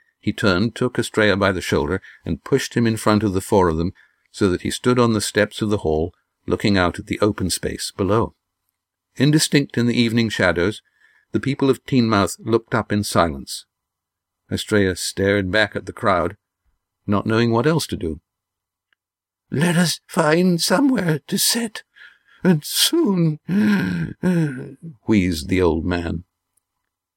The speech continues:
The elders went back into the meeting hall, and the crowd surged up the steps behind them. Estrella stepped inside the door to let them pass, feeling their glances, some curious,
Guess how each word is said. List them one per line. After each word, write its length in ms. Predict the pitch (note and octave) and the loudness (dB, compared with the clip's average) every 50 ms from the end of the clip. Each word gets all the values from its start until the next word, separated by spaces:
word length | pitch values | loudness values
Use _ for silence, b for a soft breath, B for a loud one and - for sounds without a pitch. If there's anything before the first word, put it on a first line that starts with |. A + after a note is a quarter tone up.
| _ _ _ _ _ _ - | _ _ _ _ _ _ -2
The 140 | A2 G#2+ - | -2 0 2
elders 420 | B2 B2+ B2+ B2 A#2+ A#2+ - - _ | 2 2 2 2 2 0 -2 -4 _
went 260 | A#2 A#2+ A#2 A2 G#2+ | -2 -2 0 -2 0
back 220 | A2 A2 G#2+ G#2+ - | 0 -2 0 0 0
into 160 | F#2+ F2+ G2+ | -2 -2 0
the 100 | G2+ G2+ | 0 0
meeting 300 | G#2 G#2+ F#2 F2+ G2 F2 | 2 2 0 0 -2 -4
hall, 380 | E2+ G#2 F#2+ E2 F#2+ A2 B2+ A2 | -2 0 2 2 2 2 2 2
and 180 | G2+ G2+ F2+ | 0 0 -2
the 40 | - - - | -4 -6 -2
crowd 340 | - G#2 G2 F#2+ F#2 G2 F2+ | 0 2 2 2 2 0 -2
surged 640 | - - - - C3+ A#2+ A2+ A2 A2 G#2 F#2+ - G#2+ | -2 -2 0 0 2 2 2 2 2 0 -2 -2 -4
up 140 | - - | -4 -4
the 60 | - G#2+ - - | -4 -6 -4 0
steps 280 | - E2 D#2+ - - | 0 0 0 -2 -4
behind 380 | - F2+ E2+ G#2 A#2 G#2+ G2+ - | -6 -4 0 2 2 2 2 0
them. 160 | - - - - _ _ b b b b b b | -2 -6 -10 -12 _ _ b b b b b b
Estrella 400 | G2+ - - - C3 B2+ B2+ A2 | -6 -4 0 0 2 2 2 2
stepped 400 | - - - C3+ C3 - _ - | 0 -2 0 0 0 0 _ -2
inside 460 | A#2+ A2+ G#2 - B2+ A2 G2+ G2+ F#2 | 0 0 0 0 2 2 2 2 0
the 60 | - G#2 A2 | 0 0 2
door 140 | G#2+ G#2 F#2+ | 2 2 2
to 100 | G#2 F#2+ | 0 0
let 180 | F2 G2 F2+ - | -2 -2 -2 -4
them 160 | F#2 F2 D#2 | -4 -4 -4
pass, 440 | - - D3+ C#3+ A#2 B2 C3+ - b b b b b b | -2 0 2 2 2 2 0 -2 b b b b b b
feeling 380 | _ - - A#2 G#2+ A#2 B2 A#2+ | _ -2 0 0 2 2 2 2
their 160 | A#2+ B2 B2+ | 2 2 0
glances, 640 | A#2 - G2+ F#2 F2+ F#2 - - A#2+ B2 - - _ _ _ | 0 0 0 0 0 -2 -2 -4 -4 -6 -6 -8 _ _ _
some 360 | - - - F#2+ F#2 G2+ F#2 | -8 -4 0 0 2 0 0
curious, 520 | - - G2 F2 F2 G2+ B2 - - - | 2 2 4 4 2 0 -4 -8 -10 -14